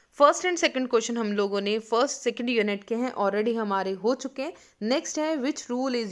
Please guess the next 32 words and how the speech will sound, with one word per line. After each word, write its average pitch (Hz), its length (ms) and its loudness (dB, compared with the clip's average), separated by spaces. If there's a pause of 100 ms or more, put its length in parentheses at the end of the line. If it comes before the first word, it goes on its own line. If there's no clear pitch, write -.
(140)
used 269 240 -6
to - 0 -
find 226 300 -2
the 214 80 0
direction 208 400 -2
of 240 180 -2
magnetic 208 420 -2
field 233 360 -6
acting 214 480 -4
at 202 60 0
a 196 140 0
point 214 260 -2
near 185 400 -2
the 285 180 2 (420)
current 302 400 4
carrying, 262 640 2
कौन 277 260 4
सा 311 160 6
रूल 262 240 2
है 262 140 0
ये? 320 120 0
Biot 196 360 6
Savart 170 440 -2
रूल 160 220 -10
है। 160 200 -16
मतलब 190 320 -2
क्वेश्चन 262 440 -2
को 269 160 -6
सिर्फ 294 340 -2
घुमा 208 320 6
दिया 277 220 0
गया, 226 260 2